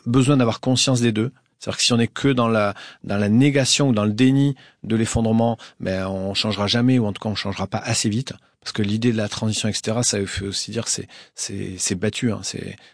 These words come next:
euh, le mot transition, il est totalement à côté de la plaque. Là, il faut vraiment, euh, transformer, il faut, il faut changer, il faut réorienter.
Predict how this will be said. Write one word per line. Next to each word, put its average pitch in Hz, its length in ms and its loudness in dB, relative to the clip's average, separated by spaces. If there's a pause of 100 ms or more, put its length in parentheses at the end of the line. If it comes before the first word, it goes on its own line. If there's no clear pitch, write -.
(240)
euh, 98 120 -8
le 98 100 -2
mot 110 100 0
transition, 101 440 -2
il 113 80 2
est 92 100 -6
totalement 110 320 -2
à 104 60 -2
côté 104 200 -4
de 101 60 0
la 107 80 2
plaque. - 240 -4 (320)
Là, 113 100 2
il 110 80 2
faut - 200 -6
vraiment, 107 420 2
euh, 87 60 -4 (100)
transformer, 139 640 -2
il 107 80 -4
faut, 101 220 -6
il - 280 -16
faut 113 80 -2
changer, 147 360 2
il 117 40 2
faut - 180 -4
réorienter. 131 600 2